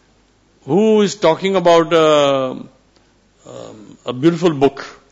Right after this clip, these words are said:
Srimad Bhagavatam is most beautiful. And you just close your eyes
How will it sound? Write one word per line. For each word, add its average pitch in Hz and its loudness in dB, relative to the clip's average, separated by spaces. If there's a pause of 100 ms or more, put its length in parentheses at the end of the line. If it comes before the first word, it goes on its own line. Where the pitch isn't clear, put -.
(680)
Srimad 135 -4
Bhagavatam 120 -4
is 110 -10
most 127 -8
beautiful. 107 -12 (1300)
And 156 -2
you 175 -2
just 220 -2
close 220 6
your 208 4
eyes 160 0